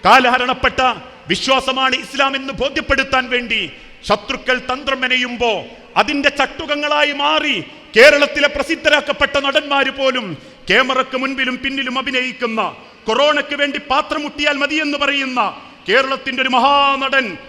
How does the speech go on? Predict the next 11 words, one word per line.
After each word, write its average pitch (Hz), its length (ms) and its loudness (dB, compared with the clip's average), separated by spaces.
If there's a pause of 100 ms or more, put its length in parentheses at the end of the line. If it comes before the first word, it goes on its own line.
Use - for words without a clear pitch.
(140)
ഒരു 269 140 6
മഹാനടൻ 311 1040 6 (320)
ഫാൽക്കെ 269 360 0
അവാർഡ് 269 500 -2
നേടി, 262 460 0 (300)
അതല്ലെങ്കിൽ 269 500 0
സമൂഹത്തിന്റെ 262 880 -2 (300)
എല്ലാവരുടെയും 262 1000 -2 (220)
ഉത്തരവാദിത്തം 262 760 2
ഏറ്റെടുത്ത 277 460 0
രീതിയിൽ 254 600 -2